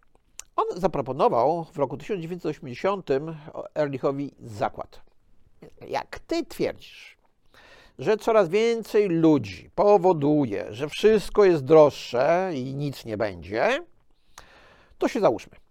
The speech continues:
Wybierz ty sobie pięć, e, jakichś materiałów, jakichś surowców. Sprawdzimy, jaka jest dziś ich cena.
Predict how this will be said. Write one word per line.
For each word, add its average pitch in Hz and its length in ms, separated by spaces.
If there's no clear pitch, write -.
Wybierz 294 440
ty 151 100
sobie 208 260
pięć, 240 760
e, 123 300
jakichś 156 520
materiałów, 117 760
jakichś - 260
surowców. - 760
Sprawdzimy, 131 520
jaka 120 340
jest - 360
dziś 131 840
ich - 200
cena. 139 560